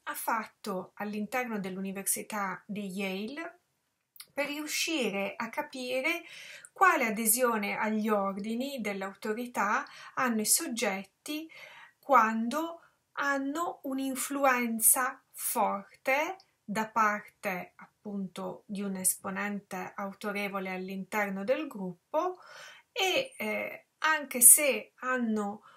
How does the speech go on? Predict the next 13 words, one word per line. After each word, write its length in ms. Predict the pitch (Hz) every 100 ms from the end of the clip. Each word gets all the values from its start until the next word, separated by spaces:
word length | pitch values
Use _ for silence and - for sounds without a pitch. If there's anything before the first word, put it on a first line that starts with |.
| - -
una 480 | 240 226 208 208 202
coscienza 1120 | 240 220 - 339 339 240 214 - 208 196 185
e 200 | - 220
una 180 | 214 220
morale 800 | 220 226 294 339 240 214 208 208 - - _ -
che 320 | 240 214 214
andrebbero 720 | 233 240 247 233 220 214 202
contro 880 | - 370 320 233 214 - 202 185 -
a, 300 | - 214 202 -
a 180 | 202 196
queste, 680 | - 220 214 - 214 202 196 - - -
eh, 200 | - 190
pressioni, 1080 | 185 277 294 - - 220 196 185 196 254 247